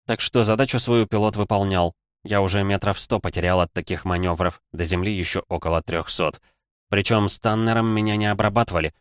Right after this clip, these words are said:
понимали, что глайдер на ручном управлении. Если я потеряю сознание, то машина кометой рухнет вниз. Пока никаких ценных идей мне в голову не приходило. Я просто мотал глайдер туда-сюда, но флайер без заминки повторял все мои движения, продолжая нависать сверху.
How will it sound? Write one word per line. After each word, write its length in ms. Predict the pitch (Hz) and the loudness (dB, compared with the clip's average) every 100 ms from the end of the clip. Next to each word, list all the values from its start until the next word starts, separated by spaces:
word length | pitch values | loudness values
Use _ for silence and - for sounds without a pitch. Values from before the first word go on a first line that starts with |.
| _ _ | _ _
понимали, 440 | 95 90 95 110 | -4 -2 0 0
что 280 | 87 - 85 | -2 -2 -4
глайдер 420 | 78 85 92 90 | 0 0 2 0
на 120 | 85 82 | 0 -2
ручном 360 | 82 - 87 | -4 -2 0
управлении. 680 | 87 90 87 87 85 85 82 _ - | 0 0 0 0 -2 -4 -6 _ -4
Если 320 | 82 - 87 | -2 0 0
я 160 | 85 | -2
потеряю 380 | 85 85 87 82 | -2 -2 -2 0
сознание, 580 | - 82 80 87 95 101 | 0 -2 -2 -2 -2 -2
то 100 | 101 | -2
машина 380 | 87 - 101 95 | -2 -2 -4 -4
кометой 520 | - 85 90 98 98 | -2 -2 -2 0 -2
рухнет 420 | 90 80 87 85 | -2 -4 -4 -4
вниз. 380 | 90 82 69 - _ _ _ _ _ - | -2 -2 -2 -4 _ _ _ _ _ -8
Пока 220 | 117 151 | 0 0
никаких 400 | 156 143 143 - | 2 0 -2 -2
ценных 340 | 139 127 113 | 0 0 0
идей 260 | 117 127 147 | -2 0 0
мне 160 | 135 | 0
в 60 | 107 | 0
голову 300 | 117 123 117 | 2 2 2
не 100 | 113 | 0
приходило. 640 | 107 107 110 92 82 76 - _ _ - | 0 -2 -4 -2 -2 -2 -8 _ _ -4
Я 140 | 90 | -4
просто 320 | - 95 - | 2 2 2
мотал 340 | 95 92 98 90 | 0 2 2 2
глайдер 440 | 92 95 90 85 | 2 2 2 -2
туда-сюда, 720 | - 85 85 - 76 78 101 - _ _ | -4 -2 -2 -2 -4 -4 -4 -6 _ _
но 120 | 104 104 | -4 -4
флайер 380 | 117 139 143 | 0 2 4
без 200 | 123 117 | 2 0
заминки 420 | 92 104 117 127 113 | 2 2 2 0 0
повторял 480 | 110 - 101 107 | -2 0 2 2
все 180 | 107 - | 2 -2
мои 160 | 101 101 | -2 -2
движения, 540 | 92 90 92 113 113 | -2 -2 0 0 -2
продолжая 560 | 104 98 92 90 107 110 | 0 2 2 2 0 0
нависать 420 | 104 92 95 92 | -2 -2 -2 -2
сверху. 540 | - 87 76 - 69 | -2 0 -2 -4 -12